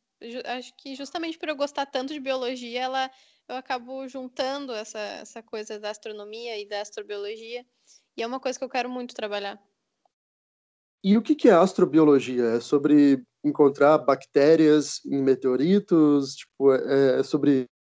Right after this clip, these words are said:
Speaker 2: peixes que podem estar nadando nos la-, nos lagos congelados de, de Europa, sei lá. <laughs> É o quê?
Speaker 1: É, astrobiologia é, é basicamente o estudo da vida no universo, na Terra,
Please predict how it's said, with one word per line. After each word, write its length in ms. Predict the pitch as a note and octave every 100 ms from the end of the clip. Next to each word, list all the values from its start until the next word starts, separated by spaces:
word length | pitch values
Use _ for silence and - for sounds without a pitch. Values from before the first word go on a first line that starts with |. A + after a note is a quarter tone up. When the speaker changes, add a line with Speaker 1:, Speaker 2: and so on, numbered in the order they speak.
| - - _ _
Speaker 2:
peixes 400 | D#3 E3+ F#3 F3
que 100 | -
podem 300 | - D3+ D3
estar 320 | C#3+ - D3+
nadando 520 | D3+ C#3 B2+ C#3+ D3+ D3
nos 280 | C#3 B2+
la-, 300 | B2 C3 C3+ C3
nos 200 | C3 B2
lagos 340 | C3+ C#3+ D3+
congelados 720 | - D3 C#3+ C3 C#3+ D3 C#3
de, 260 | C3 B2 B2
de 140 | A#2
Europa, 720 | B2 A#2+ B2+ D#3 D#3 - C3 B2+
sei 240 | - C#3
lá. 380 | B2+ B2+ C#3+ C#3
<laughs> 300 | - F#3 -
É 120 | -
o 120 | D#3 D3
quê? 320 | - C#3 - _ _ _ _ _ _ _ _ _ _ _ C4
Speaker 1:
É, 340 | A#3+ A3+ A3 A3 - - _ _
astrobiologia 880 | C#4 F4+ E4 F#4 F#4 F4 D4 C4 D4
é, 560 | D#4 D#4 D4 C#4+ C4+ -
é 140 | - C4+
basicamente 760 | C4+ D4+ - F#4 E4 C#4+ D4+
o 80 | E4
estudo 500 | D#4 - D4+ D4 D4
da 220 | B3+ D4
vida 380 | C4+ C4 C#4 D#4+
no 80 | D#4
universo, 760 | D#4 D#4 B3+ G#3 G#3 - G#3 G#3+ _ _
na 200 | A#3+ A#3+
Terra, 760 | A#3+ B3 A#3+ C#4+ D#4+ F4 -